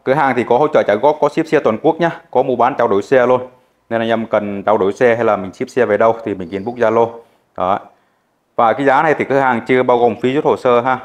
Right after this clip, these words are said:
Anh em rút hồ sơ thì mình cứ, à, thêm phí ha, cửa hàng sẽ hỗ trợ rút anh em được ha. Rồi thì, à, hôm nay thì, à, mình đã cập nhật lại hết tất cả các mẫu xe. Anh em mà quan tâm cái mẫu xe nào thì mình cứ, à, kết bạn Zalo hoặc là trả góp thì mình cứ đến trực tiếp ở cửa hàng nhé.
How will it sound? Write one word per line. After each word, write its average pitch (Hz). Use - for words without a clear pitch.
Anh 113
em 113
rút 143
hồ 135
sơ 120
thì 104
mình 98
cứ, 95
à, 120
thêm 113
phí 117
ha, 135
cửa 110
hàng 107
sẽ 98
hỗ 101
trợ 98
rút 123
anh 107
em 104
được 95
ha. 120
Rồi 113
thì, 110
à, 110
hôm 117
nay 127
thì, 107
à, 107
mình 104
đã 95
cập -
nhật 107
lại 92
hết 127
tất -
cả 90
các 120
mẫu 104
xe. 123
Anh 110
em 110
mà 107
quan 110
tâm 113
cái 120
mẫu 104
xe -
nào 107
thì 101
mình 90
cứ, 107
à, 104
kết -
bạn 95
Zalo 113
hoặc 107
là 92
trả 90
góp 123
thì 120
mình 98
cứ -
đến 120
trực 110
tiếp 127
ở -
cửa 95
hàng 107
nhé. 127